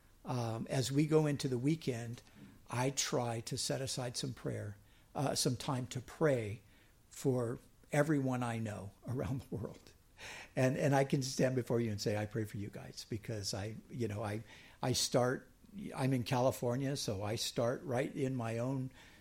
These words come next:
you know, region with my prayer. And by the time I'm done, and I usually do this when I'm on a run, so, you know, it'll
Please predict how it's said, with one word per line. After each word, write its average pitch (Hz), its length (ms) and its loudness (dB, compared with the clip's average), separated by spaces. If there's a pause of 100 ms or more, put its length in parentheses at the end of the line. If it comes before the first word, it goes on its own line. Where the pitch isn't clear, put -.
(440)
you - 140 0
know, 120 300 -2
region 143 580 8
with 110 160 0
my 110 160 0
prayer. 160 560 6 (680)
And 131 460 4
by 127 140 6
the 131 100 4
time 156 300 2
I'm 139 140 2
done, 135 340 4
and 117 120 0
I 120 60 2
usually 127 400 2
do 117 140 0
this 123 200 -2
when 123 120 0
I'm 113 100 -2
on 113 120 -4
a 104 60 -2
run, 110 380 -2
so, 110 300 -2
you 107 160 -4
know, 104 220 -4
it'll 107 180 -6